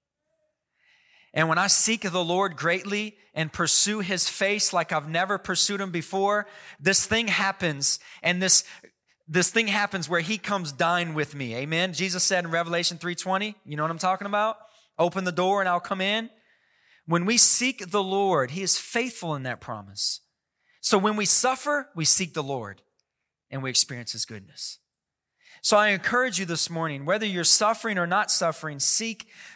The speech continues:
the Lord. I mean, who here doesn't want peace and suffering, right? No one in their might, right mind would reject peace. I mean, think about it. Every single belief system,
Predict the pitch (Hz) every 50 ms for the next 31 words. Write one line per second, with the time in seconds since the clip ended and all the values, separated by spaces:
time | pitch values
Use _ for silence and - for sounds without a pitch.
0 | - _ 175 185 160 160 180 190 190 175 147 127 117 - - - _ - 202 220
1 | 233 220 202 285 311 320 320 302 269 220 175 233 233 220 214 202 196 196 190 190
2 | - 226 233 277 - - - - - - _ _ _ _ _ _ _ _ _ -
3 | 151 160 156 - - 180 156 - 143 127 123 135 147 202 254 269 - - - -
4 | _ _ _ _ _ _ _ _ _ _ - - - _ _ - 165 214 240 269
5 | 294 277 262 254 233 220 214 196 190 180 185 196 226 254 - - 175 180 214 262
6 | 226 202 208 208 214 208 202 190 190 180 180 185 180 143 156 190 196 196 - -
7 | - 233 220 180 - - 190 202 202 185 - 254 254 233 214 180 165 147 127 110
8 | - - - _ _ _ _ _ _ _ _ _ _ _ - - _ _ _ -
9 | 202 226 247 220 277 269 - - - 240 233 220 220 202 165 202 185 190 214 196
10 | - - - 185 151 - - 131 110 101